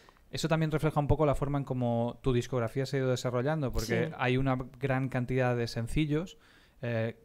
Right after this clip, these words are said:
Speaker 1: que responde un poco a esa, a esa mecánica Spotify de un tema en una playlist, ¿no?
Speaker 2: Sí, sí, eh... a ver, que, que también co-, con esto yo,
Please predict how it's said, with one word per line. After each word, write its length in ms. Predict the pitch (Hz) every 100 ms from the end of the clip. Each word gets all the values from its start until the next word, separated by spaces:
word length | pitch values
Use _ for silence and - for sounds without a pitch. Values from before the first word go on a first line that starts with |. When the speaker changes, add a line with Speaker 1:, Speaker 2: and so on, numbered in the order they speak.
| -
Speaker 1:
que 100 | 123
responde 480 | 107 - 131 127
un 140 | 127 120
poco 340 | 139 131 120
a 80 | 104
esa, 460 | 107 - 110 107 113 -
a 40 |
esa 160 | 113 123
mecánica 840 | 110 - 120 120 120 117 113 110
Spotify 600 | 113 - 110 117 113 117
de 160 | 123 120
un 240 | 110 120
tema 380 | 113 120 123 117
en 60 | 113
una 180 | 107 107
playlist, 420 | 117 113 101 101
¿no? 180 | 123 160 - - - -
Speaker 2:
Sí, 240 | - 233 220
sí, 260 | 233 220 -
eh... 640 | 190 185 180 175 175 180 - - - - - - _ _ _ _ - _ _ -
a 80 | 196
ver, 180 | 190 180
que, 300 | 180 165 165
que 100 | 180
también 440 | 180 190 208 214 - _ _ _ _ - -
co-, 180 | - -
con 260 | - 202 190
esto 260 | 214 240
yo, 100 | 226